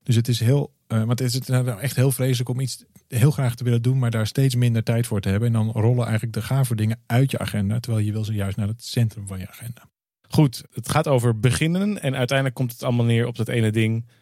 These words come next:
Speaker 2: Just do it. Begin gewoon. En, ehm, de, ik denk dat als je alles op een rijtje zet, dat er wel meer dan tien tips in één podcast zaten over hoe je effectief kunt beginnen. Dus misschien moet je hem nog een keertje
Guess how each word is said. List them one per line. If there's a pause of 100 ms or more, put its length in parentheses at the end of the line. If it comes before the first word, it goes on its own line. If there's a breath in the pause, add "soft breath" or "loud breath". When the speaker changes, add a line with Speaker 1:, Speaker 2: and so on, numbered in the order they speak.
(320 soft breath)
Speaker 2:
Just (260)
do
it. (180)
Begin
gewoon. (120)
En,
ehm,
de,
ik
denk
dat
als
je
alles
op
een
rijtje
zet,
dat
er
wel
meer
dan
tien
tips
in
één
podcast
zaten
over
hoe
je
effectief
kunt
beginnen.
Dus
misschien
moet
je
hem
nog
een
keertje